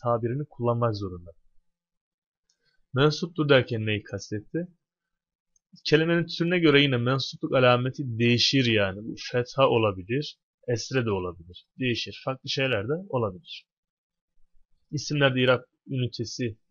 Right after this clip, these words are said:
çok önemli bu alanda. Nekre-i meksude. Az önce ne işlemiştik? Gayr meksude işlemiştik. O zaten lafzan mensup oluyordu.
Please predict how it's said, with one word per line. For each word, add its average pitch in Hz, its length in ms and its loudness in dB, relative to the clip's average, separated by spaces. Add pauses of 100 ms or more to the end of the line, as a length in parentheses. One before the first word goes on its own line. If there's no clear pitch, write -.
çok 131 360 -6
önemli 120 480 -2
bu 127 160 -4
alanda. 104 360 -2 (920)
Nekre-i 165 560 4
meksude. 147 640 0
Az 135 200 -2
önce 156 160 0
ne 165 100 2
işlemiştik? 131 640 -6
Gayr 127 420 4
meksude 123 540 -2
işlemiştik. 120 720 -6
O 127 80 -6
zaten 120 380 2
lafzan 120 360 0
mensup 107 400 -2
oluyordu. 123 540 2